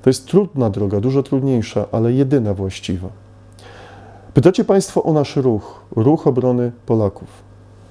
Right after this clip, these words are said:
To już działa. Za chwilę będziemy państwu przedstawiać kolejne elementy naszej działalności. Witold Gadowski odbywa w zasadzie już dziś, kiedy nagrywamy ten program, spotkanie za spotkaniem. Mówi: „Reakcje państwa są wspaniałe”.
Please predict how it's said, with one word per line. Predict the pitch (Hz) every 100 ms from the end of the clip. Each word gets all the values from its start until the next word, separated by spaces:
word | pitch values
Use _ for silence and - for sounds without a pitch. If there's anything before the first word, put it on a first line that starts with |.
| - - - - - - - -
To | 147 156 -
już | 135 135 - -
działa. | 113 110 92 104 - - - - - - - - -
Za | 127
chwilę | - 165
będziemy | 143 156 143
państwu | 143 -
przedstawiać | 135 147 131 139 135
kolejne | - 139 147 156 139 -
elementy | 117 120 127 117 113 104 107 - - -
naszej | 120 120 - 110
działalności. | 113 110 104 98 - -
Witold | 110 143 156 127
Gadowski | 120 139 139 - 147 143 143 - - -
odbywa | 120 117 135 131
w |
zasadzie | 123 - 127 127
już | 127 135
dziś, | 123 113 - - - - - - - - -
kiedy | - 113
nagrywamy | 113 110 123 120
ten | 120
program, | 113 127 127 127
spotkanie | - 117 - 135 135
za | 123 120
spotkaniem. | - 117 - 113 110
Mówi: | 110 123 123
„Reakcje | 120 143 - 131
państwa | 127 127 123
są | - 117
wspaniałe”. | - 117 117 110 101